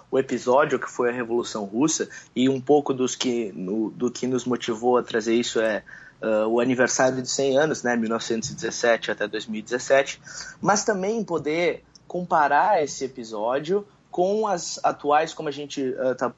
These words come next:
ah, buscando chamar, revoluções silenciosas, né? Ah, como, por exemplo, recentemente nós chegamos ao patamar onde só dez por cento da população mundial vive abaixo da linha de pobreza. A gente tem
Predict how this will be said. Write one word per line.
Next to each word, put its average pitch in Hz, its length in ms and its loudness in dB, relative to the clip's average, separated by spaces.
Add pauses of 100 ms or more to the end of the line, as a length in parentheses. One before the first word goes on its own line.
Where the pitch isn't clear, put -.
(140)
ah, 127 120 -2
buscando 123 360 -4
chamar, 135 500 2 (120)
revoluções 147 680 0
silenciosas, 143 840 2
né? 92 200 -10 (540)
Ah, 104 240 -4
como, 117 220 -4
por 131 160 2
exemplo, 127 640 2
recentemente 127 960 -2 (240)
nós 131 220 0
chegamos 135 460 0
ao 123 120 2
patamar 127 480 2
onde 131 300 -2
só 139 400 4
dez 139 260 4
por - 160 -4
cento 135 340 -6
da 117 120 -6
população 117 520 -6
mundial 117 560 0 (320)
vive 131 200 2
abaixo 120 360 2
da 113 80 -2
linha 110 160 -4
de - 80 -10
pobreza. 123 720 0 (240)
A 117 140 2
gente 127 300 -4
tem 131 420 0